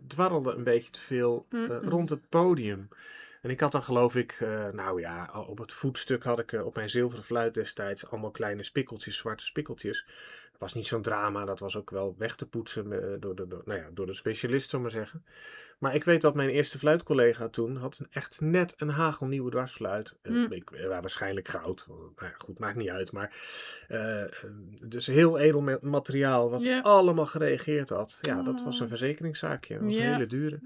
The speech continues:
Speaker 2: Oepsie.
Speaker 1: Niet per se zomer, of tenminste, het was in juni volgens mij, dus een
Speaker 2: Mm.
Speaker 1: beetje zomer. Maar wel ongemakken door, eh, ja, door, door bijzonderheden.
Speaker 2: Ja, jeetje.
Speaker 1: Ja.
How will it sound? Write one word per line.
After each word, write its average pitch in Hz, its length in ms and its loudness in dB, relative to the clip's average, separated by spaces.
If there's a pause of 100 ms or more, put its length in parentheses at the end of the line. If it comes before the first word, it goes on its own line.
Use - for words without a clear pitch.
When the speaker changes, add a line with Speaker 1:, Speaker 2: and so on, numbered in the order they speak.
Speaker 2:
Oepsie. 208 440 -8
Speaker 1:
Niet 180 200 4
per 160 220 8
se 143 220 2
zomer, 156 600 6
of - 240 -8
tenminste, - 300 -2
het 117 100 -2
was 110 180 -2
in 110 100 -2
juni 117 280 -4
volgens 107 260 -10
mij, 101 240 -4
dus 202 160 4
een 185 80 0
Speaker 2:
Mm. 180 60 4
Speaker 1:
beetje 113 300 0
zomer. 101 420 -6 (520)
Maar 120 180 0
wel 139 300 4
ongemakken 120 760 0
door, 104 260 -8
eh, 92 420 -10 (300)
ja, 90 80 -12 (180)
door, 101 280 -16
door 92 220 -14
bijzonderheden. 92 840 -4
Speaker 2:
Ja, 202 580 0 (260)
jeetje. 202 400 -12
Speaker 1:
Ja. - 180 -14